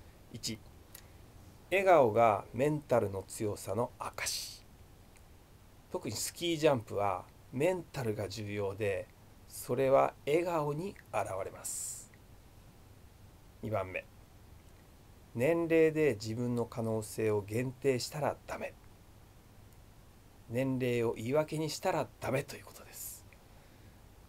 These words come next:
僕はカーネル・サンダースを思い出します。そして三番目、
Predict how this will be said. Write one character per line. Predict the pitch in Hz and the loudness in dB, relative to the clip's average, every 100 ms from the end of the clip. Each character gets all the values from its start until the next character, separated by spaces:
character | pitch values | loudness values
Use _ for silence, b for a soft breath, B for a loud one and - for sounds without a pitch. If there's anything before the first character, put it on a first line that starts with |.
| - | -6
僕 | 117 117 | -2 0
は | 98 101 - | 0 -4 -12
カ | - 123 131 | -4 0 0
ー | |
ネ | 139 | 2
ル・ | 139 131 | 0 0
サ | 139 | 0
ン | 135 | 0
ダ | 110 101 | 0 0
ー | |
ス | - 104 | -4 -6
を | 90 - - | -8 -8 -10
思 | 98 | -8
い | 85 | -8
出 | - | -10
し | - | -10
ま | - | -8
す。 | - - - - - - - - - - - - - - - - - - - - - | -8 -8 -10 -12 -18 -20 -20 -20 -20 -20 -20 -20 -20 -20 -20 -20 -20 -20 -20 -20 -6
そ | 123 | -4
し | - | 4
て | 160 - - | 4 4 -4
三 | - 117 | 0 2
番 | 104 95 | 2 0
目、 | 87 | -4